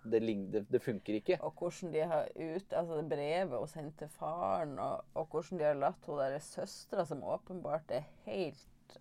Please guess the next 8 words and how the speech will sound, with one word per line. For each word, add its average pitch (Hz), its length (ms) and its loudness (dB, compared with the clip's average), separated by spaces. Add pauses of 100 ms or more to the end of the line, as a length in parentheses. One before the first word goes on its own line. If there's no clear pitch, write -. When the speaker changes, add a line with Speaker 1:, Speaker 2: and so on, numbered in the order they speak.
Speaker 2:
eh, 76 420 2
Speaker 1:
Ja, - 200 -4 (340)
hun 226 340 4
Speaker 2:
skrudd, 202 520 -2 (200)
unnskyld 170 400 -4
uttrykket, 190 480 -6
så, 175 400 0 (1300)
eh, 143 680 0